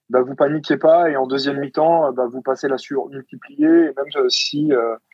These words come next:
vous avez découvert que des parties de votre corps pouvaient transpirer alors que vous en aviez pas conscience, et bah, vous mettez, euh, vous mettez quarante-cinq points à, à la, à l'adversaire.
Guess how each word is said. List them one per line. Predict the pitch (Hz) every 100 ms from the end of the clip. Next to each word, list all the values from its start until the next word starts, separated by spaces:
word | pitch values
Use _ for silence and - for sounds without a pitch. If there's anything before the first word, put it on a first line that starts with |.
| _ _ -
vous | 120
avez | 127 127
découvert | 131 127 135 156 -
que |
des | 120 120
parties | 120 - -
de | 131
votre | 127 120
corps | - 151 -
pouvaient | 123 117
transpirer | - 131 - 135 135 147
alors | 127 113 120
que | 117
vous |
en | 120 123
aviez | 120 120
pas | 120
conscience, | - 113 151 160 _
et | 120
bah, | 120 117 110 107 107 117 113 _
vous | 120
mettez, | 120 117 143
euh, | 143 123 113 113
vous |
mettez | 117 117 113 - 135 113
quarante-cinq | 113 120 120 123 117
points | 139 131
à, | 117 - - - -
à |
la, | 113 113
à | -
l'adversaire. | 120 120 123 -